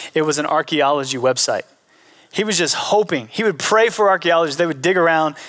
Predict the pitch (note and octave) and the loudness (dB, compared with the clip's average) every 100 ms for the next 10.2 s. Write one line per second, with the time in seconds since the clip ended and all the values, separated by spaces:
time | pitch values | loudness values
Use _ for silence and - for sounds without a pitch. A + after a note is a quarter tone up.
0 | - D#3+ E3 D#3 D#3 D3 D3 C3+ - - | -4 -2 0 2 2 0 -2 -4 -2 0
1 | E3+ E3+ - D3 B2 C#3 C3+ D3 B2+ D3+ | 0 0 -2 -2 -4 -4 -4 -4 -2 -2
2 | C#3 B2+ B2+ B2 - _ _ _ - - | -2 -2 -2 -2 -8 _ _ _ -20 -20
3 | - _ D#3 - - B3 A#3+ A3+ G3+ G3 | -20 _ -2 0 0 0 0 0 0 -2
4 | - F#3+ F3 D3 C3+ - - D#3+ - G3+ | 0 0 2 0 -4 -12 -8 -8 -2 0
5 | G#3 - G#3+ E3 D#3 C#3+ C3 - E3 D#3+ | 0 0 0 2 2 2 -2 -4 -4 -2
6 | D#3+ D3 C#3+ A#2+ - - - - - D#3+ | 0 2 0 -2 -6 -8 -12 -20 -6 -2
7 | - A3 - - G3+ F3+ - C#3+ A#2 A2+ | 0 -2 -2 0 2 2 0 -2 -4 -8
8 | _ _ - - - - - _ _ B2+ | _ _ -20 -20 -20 -20 -20 _ _ -10
9 | D3 C#4+ E4 D#4 A3+ F#3+ A#3+ C4 B3+ - | -2 0 4 4 2 2 4 4 2 0
10 | - - | -2 -8